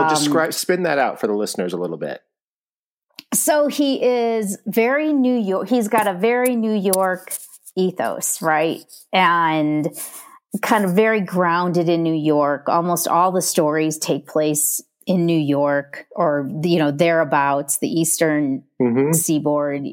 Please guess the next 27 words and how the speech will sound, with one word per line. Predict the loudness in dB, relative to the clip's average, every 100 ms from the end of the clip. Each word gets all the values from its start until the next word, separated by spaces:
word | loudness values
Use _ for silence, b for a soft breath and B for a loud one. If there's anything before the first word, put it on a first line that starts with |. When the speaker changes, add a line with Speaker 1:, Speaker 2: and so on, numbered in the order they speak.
| -12
Speaker 1:
you | -8 -4
know. | -4 -4 -6 -8 B B B B B
Um, | -2 2 2 0 -2
I |
think | 0 0 2
the | -2
fir-, | 0 0 0 0
well, | 0 2
he | 2 2
does | 2 0
one | 0 0 2 0
story | 0 -2 0 -2 -2
that's | 0 0 -2 -6 -6 -8 _ _ _ _
based | 2 2 0 -2
in | -2 0 0 0 -4 -6
California, | 0 2 2 0 -2 0 2 2 2
but | 2 0
it, | -2 -6 -20 _ _ _ _ -12 -8 -4
the | 0
character | 2 0 0 0
doesn't | 0 0 -2
live | -2 0
in | -4
California. | -6 -8 -6 0 2 2 0
Speaker 2:
Right. | -2
Speaker 1:
So, | 0 2 2 0 -2
um, | 0 0 0 0 -2 -6